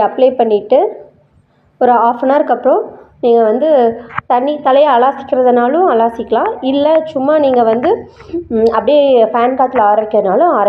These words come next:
வச்சுக்கலாங்க. வீடியோ பார்த்துருப்பீங்க ஃப்ரெண்ட்ஸ். இந்த வீடியோ உங்களுக்கு கண்டிப்பா யூஸ்ஃபுல்லா இருக்கும்னு நினைக்கிறேன். இதே மாதிரி உங்களுக்கு யூஸ்ஃபுல்லான வீடியோஸ் பார்க்கணும்னா, கோகி ஹோம்மேட் ப்ராடக்ட்ஸ்னு என்னோட YouTube சேனலை வந்து நீங்க சப்ஸ்கிரைப் பண்ணிக்கோங்க. லைக் பண்ணுங்க,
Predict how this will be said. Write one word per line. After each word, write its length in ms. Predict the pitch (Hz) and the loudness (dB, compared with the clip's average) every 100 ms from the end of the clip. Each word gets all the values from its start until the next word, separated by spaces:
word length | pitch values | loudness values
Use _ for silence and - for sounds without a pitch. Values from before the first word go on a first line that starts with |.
| 190 | 0
வச்சுக்கலாங்க. 520 | 190 - 180 175 170 - _ _ _ _ _ _ _ _ - _ _ _ _ _ _ _ _ 240 | -2 -6 -2 -2 -4 -8 _ _ _ _ _ _ _ _ -20 _ _ _ _ _ _ _ _ -18
வீடியோ 220 | 277 320 339 | -16 -14 -14
பார்த்துருப்பீங்க 500 | 262 - 262 262 254 247 | -12 -14 -14 -14 -12 -10
ஃப்ரெண்ட்ஸ். 320 | 311 - - 247 | -8 -8 -10 -10
இந்த 120 | 226 | -10
வீடியோ 200 | 247 285 349 | -10 -12 -12
உங்களுக்கு 300 | 277 - 233 | -12 -12 -12
கண்டிப்பா 260 | 240 277 269 | -10 -12 -12
யூஸ்ஃபுல்லா 380 | 269 - 269 262 | -14 -14 -10 -8
இருக்கும்னு 320 | 254 262 285 | -10 -12 -12
நினைக்கிறேன். 340 | 202 208 240 392 403 - _ - | -12 -12 -12 -12 -14 -20 _ -14
இதே 120 | 311 359 | -6 -4
மாதிரி 180 | 349 302 330 | -4 -6 -10
உங்களுக்கு 260 | 277 277 262 | -16 -16 -16
யூஸ்ஃபுல்லான 420 | 302 311 294 294 294 | -16 -16 -12 -10 -10
வீடியோஸ் 300 | 262 254 294 277 | -14 -14 -14 -10
பார்க்கணும்னா, 480 | 233 233 247 240 320 415 - _ - | -10 -10 -8 -8 -10 -14 -20 _ -10
கோகி 340 | 285 302 320 349 349 | -8 -6 -8 -12 -4
ஹோம்மேட் 420 | 262 269 285 - | -4 -4 -8 -8
ப்ராடக்ட்ஸ்னு 560 | 226 226 226 - - 339 - | -8 -8 -10 -14 -14 -12 -6
என்னோட 180 | 233 233 233 | -4 -4 -6
YouTube 320 | 294 311 320 - | -10 -16 -18 -12
சேனலை 340 | 240 233 226 214 | -10 -6 -8 -8
வந்து 140 | 254 311 | -12 -12
நீங்க 160 | 247 226 | -12 -12
சப்ஸ்கிரைப் 420 | 208 - - 285 247 | -16 -16 -14 -12 -10
பண்ணிக்கோங்க. 420 | 214 202 202 269 - - _ - | -12 -12 -10 -10 -12 -18 _ -10
லைக் 200 | 233 - 285 | -6 -6 -8
பண்ணுங்க, 260 | 269 269 | -10 -10